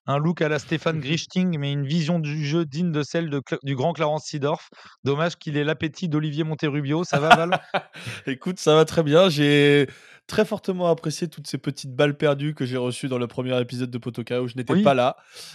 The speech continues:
Speaker 3: euh, qui était très bien. Mais ma vraie inquiétude du jour, c'est plus de savoir à partir de quel moment on va atteindre le point Godwin dans cette émission.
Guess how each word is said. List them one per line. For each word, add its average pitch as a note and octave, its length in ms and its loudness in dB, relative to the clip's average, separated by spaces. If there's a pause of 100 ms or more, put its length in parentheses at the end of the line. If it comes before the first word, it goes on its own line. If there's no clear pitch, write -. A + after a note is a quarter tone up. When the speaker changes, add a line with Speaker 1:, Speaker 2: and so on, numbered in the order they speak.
(140)
Speaker 3:
euh, A#2+ 340 2
qui B2 100 -8
était A#2 100 -12
très C#3 180 -8
bien. C#3+ 340 0
Mais D3+ 320 2
ma D3 200 2
vraie C#3 260 -2
inquiétude F3+ 560 -4
du D3+ 140 -4
jour, E3 420 -4 (440)
c'est C3 180 -10
plus E3+ 140 -8
de D#3+ 100 -4
savoir E3+ 320 2
à D#3 100 2
partir D#3 240 -4
de D3+ 80 -4
quel E3+ 200 -4
moment E3+ 260 -2
on D#3 40 -6
va C#3+ 100 4
atteindre D3 240 0
le D3 80 -2
point C#3+ 180 -4
Godwin D3 360 -2
dans C#3 120 -4
cette C3 180 -6
émission. C#3 440 -6